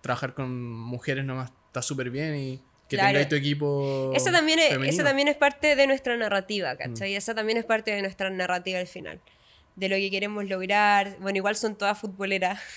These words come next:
Speaker 2: <laughs> Así como, no es excluyente, ah, pero, pero son
Speaker 1: <laughs>
Speaker 2: todas futboleras porque también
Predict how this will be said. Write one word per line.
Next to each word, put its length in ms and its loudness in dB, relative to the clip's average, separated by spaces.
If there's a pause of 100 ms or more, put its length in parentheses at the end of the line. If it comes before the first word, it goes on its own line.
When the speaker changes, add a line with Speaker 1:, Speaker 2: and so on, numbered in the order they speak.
Speaker 2:
<laughs> 160 -16 (580)
Así 240 0
como, 340 2
no 100 4
es 180 4
excluyente, 1000 0
ah, 380 4
pero, 200 2 (720)
pero 280 6
son 120 4
Speaker 1:
<laughs> 100 0
Speaker 2:
todas 340 6
futboleras 560 2
porque 460 0 (560)
también 720 4